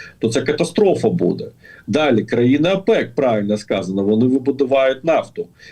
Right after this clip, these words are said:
Е, вже багато запасів є, вже прогнозують, е, е, прогнозують надлишок нафти. Американці видобувають нафту та газ, не будемо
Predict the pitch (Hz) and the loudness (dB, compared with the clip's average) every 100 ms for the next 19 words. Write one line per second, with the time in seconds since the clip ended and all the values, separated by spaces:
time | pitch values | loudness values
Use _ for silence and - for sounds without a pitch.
0 | - - 107 110 107 110 110 104 101 135 | -10 -2 0 2 0 0 0 -2 -2 0
1 | 135 131 123 143 139 135 151 - 117 120 | 2 0 0 -2 -2 -2 0 -2 -2 -4
2 | - 104 98 135 143 135 113 117 113 131 | -6 -6 -2 -2 0 -2 -2 -2 0 0
3 | 117 110 - 107 107 104 - _ 110 104 | 0 -2 -2 0 0 -2 -14 _ -2 0
4 | 104 113 123 113 131 120 123 139 117 113 | 0 0 2 2 2 2 2 2 2 0
5 | 117 110 90 82 - - - - - 117 | -2 -2 -2 -4 -10 -14 -14 -16 -2 2
6 | 175 226 226 175 151 - 139 139 131 135 | 2 2 0 0 0 0 0 0 0 0
7 | 131 123 113 117 117 110 113 113 107 107 | 2 2 0 0 -2 -2 -4 -2 -2 0
8 | 101 98 113 101 104 104 101 | -2 -2 -2 0 0 2 2